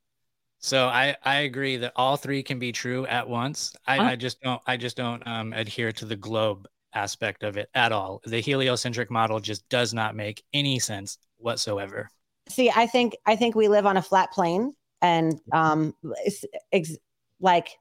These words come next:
Speaker 2: say you cut the globe in half, right? Um,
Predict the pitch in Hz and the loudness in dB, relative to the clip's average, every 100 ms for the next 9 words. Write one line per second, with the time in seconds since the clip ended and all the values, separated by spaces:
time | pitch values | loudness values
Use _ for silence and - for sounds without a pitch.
0 | _ _ _ _ _ - - 233 220 202 | _ _ _ _ _ -16 2 4 6 4
1 | - 254 226 160 185 170 165 151 104 101 | 4 2 2 4 4 4 4 2 0 -4
2 | - - 151 156 - _ _ _ _ _ | -6 0 2 2 -4 _ _ _ _ _
3 | _ _ _ - 160 147 135 135 | _ _ _ 0 2 4 2 0